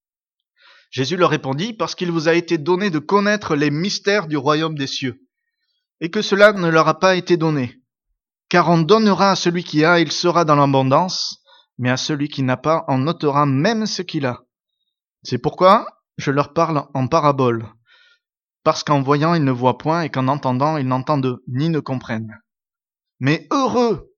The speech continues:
sont vos yeux, parce qu'ils voient, et vos oreilles, parce qu'elles entendent. Je vous le dis en vérité, beaucoup de prophètes et de justes ont désiré voir ce que vous voyez,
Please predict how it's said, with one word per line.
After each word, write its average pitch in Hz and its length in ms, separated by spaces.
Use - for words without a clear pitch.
sont - 240
vos 135 140
yeux, 120 340
parce 135 200
qu'ils 139 180
voient, 165 460
et 143 80
vos 143 320
oreilles, 190 380
parce 160 240
qu'elles 147 260
entendent. 131 500
Je - 120
vous 160 140
le 170 100
dis 170 180
en 165 100
vérité, 156 480
beaucoup 226 520
de 170 100
prophètes 175 500
et 151 40
de 139 120
justes 147 300
ont 139 80
désiré 135 480
voir 147 440
ce - 160
que 143 120
vous 143 220
voyez, 131 440